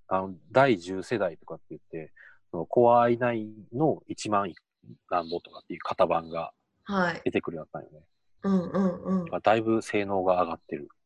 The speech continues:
Speaker 2: へー。
Speaker 1: そう。あと、エー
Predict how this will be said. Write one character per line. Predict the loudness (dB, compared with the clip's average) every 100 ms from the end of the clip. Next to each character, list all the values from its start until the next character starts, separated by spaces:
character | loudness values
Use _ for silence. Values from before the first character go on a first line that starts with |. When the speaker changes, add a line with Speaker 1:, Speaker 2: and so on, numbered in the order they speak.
| _ _ _ 0
Speaker 2:
へ | 2 4 6 6 6 6 6 4 2 0
ー。 | -8 _
Speaker 1:
そ | _ -14 -14
う。 | -20 _ _ _ _ _ _ _ _ _ _ _ -18 -18 -18 -8
あ | -6
と、 | -4
エ |
ー | 0